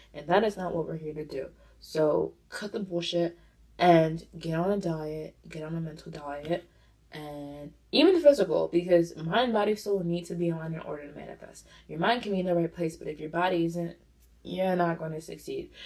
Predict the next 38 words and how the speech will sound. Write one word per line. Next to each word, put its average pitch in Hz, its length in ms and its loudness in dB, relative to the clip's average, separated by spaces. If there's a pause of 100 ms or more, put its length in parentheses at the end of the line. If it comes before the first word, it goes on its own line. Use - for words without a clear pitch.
(160)
Your - 100 -8
body 180 260 4
and 160 140 -4
mind 208 240 0
can 175 100 -4
be 160 80 -4
in 156 60 -6
the 156 60 -8
right 156 140 -10
place, 170 180 -8
but - 100 -14
if 165 100 -14
your - 140 -20
soul 277 340 4
is 202 220 -6
uncomfortable, 214 800 -8 (360)
you're 196 180 2
in, 202 200 0
you 196 80 6
know, 180 120 4
maybe 185 360 2
you're 196 100 2
in 190 60 -2
a 185 80 -2
toxic 180 320 -10
relationship 170 640 -4
that's 165 220 -8
eating 170 260 -2
away 165 180 -2
at 165 60 -2
your 160 100 -10
soul, 160 300 -4 (380)
you 214 680 4 (160)
aren't 185 400 -2
gonna 175 420 -2 (260)
be 175 400 -4 (140)
good. 185 340 6 (720)
Um, 170 480 8